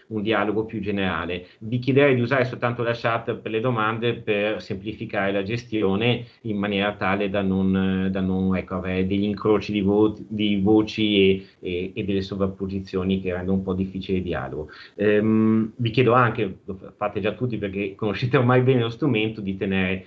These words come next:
audio e video spenti durante le presentazioni degli altri, eh, eh, dei, dei, dei relatori. Ultima, ultimo elemento pratico, eh, i,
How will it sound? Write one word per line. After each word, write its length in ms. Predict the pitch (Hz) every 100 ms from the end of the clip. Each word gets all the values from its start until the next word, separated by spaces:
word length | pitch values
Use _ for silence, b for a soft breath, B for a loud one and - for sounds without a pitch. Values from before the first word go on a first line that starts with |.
| B
audio 320 | 95 101 95
e 40 | 101
video 280 | 104 98 104
spenti 460 | - 98 95 104
durante 320 | 95 80 78
le 80 | 87
presentazioni 720 | 82 87 87 101 95 87 92
degli 240 | 92 87 76
altri, 420 | 71 - 87 85 b b
eh, 100 | 92
eh, 680 | 87 85 - 90 80 80 76
dei, 300 | 90 85 85
dei, 200 | 85 80
dei 180 | 78 82
relatori. 500 | 85 82 - 71 69 - b
Ultima, 920 | - 117 113 117 110 110 107 107 107
ultimo 380 | 107 113 113 110
elemento 360 | 110 117 123 165
pratico, 720 | 180 175 190 214 208 185 139
eh, 220 | 110 110 107
i, 680 | 101 123 123 117 113 110